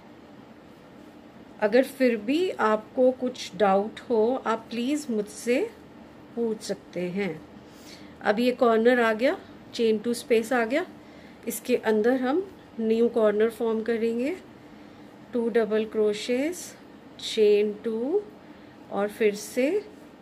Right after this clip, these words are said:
two double क्रोशेज। तो ये corner बन गया। उसके बाद अब इस, यहाँ से लेके ये next corner तक जितने double क्रोशेज हैं, फिर से हम उसके ऊपर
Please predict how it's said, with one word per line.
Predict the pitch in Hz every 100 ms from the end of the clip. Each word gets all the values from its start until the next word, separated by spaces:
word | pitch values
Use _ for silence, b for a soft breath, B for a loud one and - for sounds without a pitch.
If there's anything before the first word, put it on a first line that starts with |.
| - - - - - - - - -
two | 262 247
double | 208 190 196 254 415 - - - - - - - - - -
क्रोशेज। | 220 196 - 175 165 - - - - - - - - - - - - - - - - - - B B B
तो | 214
ये | 214 247
corner | 254 254 254 262
बन | 254 254 254
गया। | 311 403 B B B -
उसके | 220 - 240
बाद | 240 233
अब | 254 208 -
इस, | 208 262 - -
यहाँ | 240 226 240
से | 240 285
लेके | 254 247 277
ये | 294 269
next | 233 226 -
corner | 254 233 226
तक | 240 247
जितने | 220 226 233 247
double | 240 220 233
क्रोशेज | 240 226 247 240 262
हैं, | 392
फिर | - 214
से | - 226
हम | 240 247
उसके | 233 - 254
ऊपर | 240 - 320